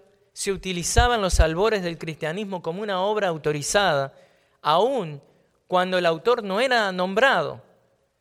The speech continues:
esto claramente indica que su autoría petrina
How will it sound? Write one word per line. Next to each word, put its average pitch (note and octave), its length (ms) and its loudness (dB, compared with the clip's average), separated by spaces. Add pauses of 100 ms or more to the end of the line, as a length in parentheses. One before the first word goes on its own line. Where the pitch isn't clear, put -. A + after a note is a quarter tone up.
(340)
esto A#3 280 0
claramente A#3 640 0
indica F#3 680 -4 (260)
que E3 120 -6
su F3+ 160 0
autoría F3 520 0
petrina E3+ 720 -6